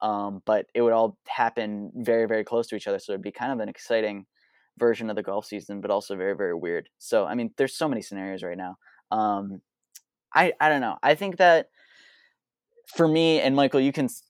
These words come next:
say what you think about this too. For me, there's kinda two sides to this. There's one side of me,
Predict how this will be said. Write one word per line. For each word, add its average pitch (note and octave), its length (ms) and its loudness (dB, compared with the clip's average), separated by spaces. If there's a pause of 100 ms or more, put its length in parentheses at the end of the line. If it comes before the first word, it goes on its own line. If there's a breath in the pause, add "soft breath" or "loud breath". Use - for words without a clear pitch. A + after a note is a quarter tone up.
say C#3+ 220 6
what B2 140 8
you B2 120 2
think B2+ 200 -4
about A2+ 240 2
this A2 160 -4
too. A2+ 220 0
For B2 160 -4
me, D3 160 2
there's C#3 180 2
kinda A#2+ 200 -2
two - 160 -6
sides G2 320 -2
to F#2 60 -8
this. C2 280 -8
There's A2+ 200 0
one D3+ 180 2
side E3 280 6
of D3+ 40 4
me, D3 380 -2